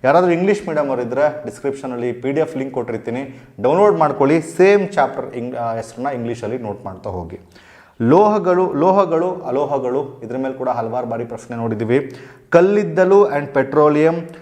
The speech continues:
ಸಸ್ಯಗಳು ಮತ್ತು ಪ್ರಾಣಿಗಳ ಸಂರಕ್ಷಣೆ, ಬಲ and ಒತ್ತಡ, ಎಂಟನೇದು ಘರ್ಷಣೆ,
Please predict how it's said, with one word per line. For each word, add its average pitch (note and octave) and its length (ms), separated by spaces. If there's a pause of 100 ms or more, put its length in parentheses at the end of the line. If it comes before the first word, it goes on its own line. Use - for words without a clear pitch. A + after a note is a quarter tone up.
(160)
ಸಸ್ಯಗಳು F#3+ 760
ಮತ್ತು E3+ 380
ಪ್ರಾಣಿಗಳ C#3 760
ಸಂರಕ್ಷಣೆ, C3 1080 (260)
ಬಲ B2 220 (380)
and A#2+ 200
ಒತ್ತಡ, A#2 420 (320)
ಎಂಟನೇದು B2 520
ಘರ್ಷಣೆ, D3 800